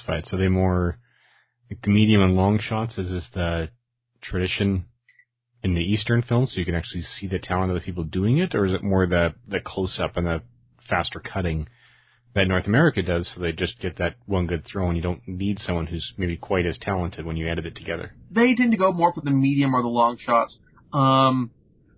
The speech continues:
Speaker 2: part of the thing with Japanese animation, um, in particular, is a lot of people who get into animation in Japan are animation geeks. Not just, like, geeks about the material in animation, like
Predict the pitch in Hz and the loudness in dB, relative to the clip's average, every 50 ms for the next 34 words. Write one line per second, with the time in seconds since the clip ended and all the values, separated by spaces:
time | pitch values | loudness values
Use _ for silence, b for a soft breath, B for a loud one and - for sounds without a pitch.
0 | _ _ _ - 202 233 247 247 240 208 170 - 175 175 170 170 160 151 143 143 | _ _ _ 0 2 4 4 4 2 2 0 -2 -4 -2 0 2 2 2 2 4
1 | 143 147 135 113 147 127 135 131 123 120 120 123 117 - - - 123 117 117 113 | 4 2 2 2 0 0 0 0 0 2 2 0 0 -2 -6 -8 -6 -6 -6 -8
2 | _ _ _ _ - 135 120 120 117 117 117 117 113 113 117 _ _ _ _ _ | _ _ _ _ -4 -2 0 2 4 4 4 2 0 -2 -6 _ _ _ _ _
3 | _ _ _ _ _ - 151 135 143 139 - 165 170 - 165 156 147 139 127 131 | _ _ _ _ _ -4 0 2 2 2 2 0 -2 -2 -2 -2 0 0 0 0
4 | - 135 131 120 135 151 175 185 196 214 208 208 202 202 196 170 147 135 160 160 | 0 0 2 4 6 6 6 6 4 0 -2 -2 -2 -4 -4 -6 -8 -6 -6 -6
5 | - 170 156 - 135 143 143 135 135 135 135 - - 135 131 - - 135 120 120 | -4 -4 -4 -2 0 0 0 2 0 0 0 -2 -2 -4 -4 -4 -4 -6 -6 -6
6 | - - 135 135 139 139 135 127 123 123 - - 156 131 117 120 117 113 - 113 | -6 -2 0 2 2 2 4 4 4 4 4 2 2 2 2 2 0 -2 -2 -6
7 | 113 107 - - - - - - - - - _ _ _ _ _ _ _ _ _ | -6 -6 -6 -10 -12 -10 -6 -6 -6 -6 -6 _ _ _ _ _ _ _ _ _
8 | - 139 139 139 139 147 135 - 127 127 - _ - 131 127 127 120 - - - | 2 4 4 4 2 0 -2 -2 -2 -2 -2 _ -14 -8 -8 -8 -8 -8 -8 -2
9 | 117 120 113 113 - _ 135 139 - 131 123 123 117 - - 185 190 185 156 131 | 2 4 4 4 2 _ -18 -8 -4 -2 -2 -2 -4 -4 -4 -2 0 2 2 2
10 | 127 123 120 120 117 117 117 - - 113 110 107 - | 2 0 0 0 -2 -2 -4 -4 -6 -6 -6 -6 -6